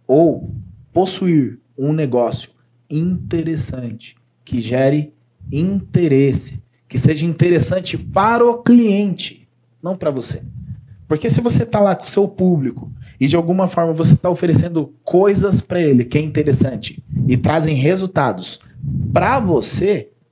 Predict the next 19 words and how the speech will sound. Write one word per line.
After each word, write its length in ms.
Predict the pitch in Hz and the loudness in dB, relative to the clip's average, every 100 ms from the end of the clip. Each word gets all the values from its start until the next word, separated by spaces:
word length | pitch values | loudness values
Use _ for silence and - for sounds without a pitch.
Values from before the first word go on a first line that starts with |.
| - | -8
você 280 | 117 - | -2 0
se 120 | - - | 0 -2
tornou 260 | 135 127 | -4 -4
interesseiro 500 | 123 123 117 110 123 | -4 -4 -4 -4 -4
e 40 | 113 | -4
você 220 | 113 127 | -4 -6
vai 120 | 123 | -6
começar 380 | 123 127 120 123 | -10 -6 -4 -2
a 40 | |
virar 200 | 117 117 | -2 -6
um 60 | 117 | -6
sanguessuga 600 | - 131 120 - 120 107 | -8 -10 -10 -8 -6 -6
daquilo. 380 | 98 - 101 101 _ _ - | -10 -6 -6 -6 _ _ -6
Aquela 300 | 110 - 151 | -2 2 2
pessoa 320 | 156 127 160 | 2 0 0
vai 120 | 156 | 2
se 160 | 147 165 | 2 2
sentir 460 | 165 165 147 - 185 | 2 2 -2 -6 -4
sugada 760 | - 214 170 143 131 104 90 | -4 -2 0 0 0 -6 -12